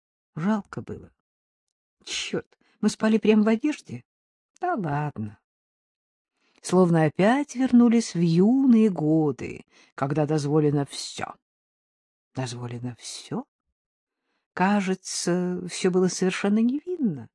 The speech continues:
И именно так. Совершенно невинно.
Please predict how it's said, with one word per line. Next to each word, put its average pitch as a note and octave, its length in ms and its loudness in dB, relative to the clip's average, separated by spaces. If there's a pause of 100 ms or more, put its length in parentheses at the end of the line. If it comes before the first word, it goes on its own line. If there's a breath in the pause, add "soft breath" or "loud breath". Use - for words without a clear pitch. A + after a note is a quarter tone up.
(180)
И C3 200 -6
именно A3+ 400 0
так. - 200 -14 (800)
Совершенно C#3 1300 -6 (280)
невинно. A2+ 800 -10